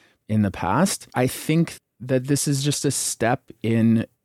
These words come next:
an ongoing and evolving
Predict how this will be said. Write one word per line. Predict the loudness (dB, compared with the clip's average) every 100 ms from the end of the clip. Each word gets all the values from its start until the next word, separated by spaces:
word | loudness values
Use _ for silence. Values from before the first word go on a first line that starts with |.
| _ _ _ _ _ _
an | 0 0 2
ongoing | 2 4 4 4 2 2 2
and |
evolving | 2 2 0 2 2 2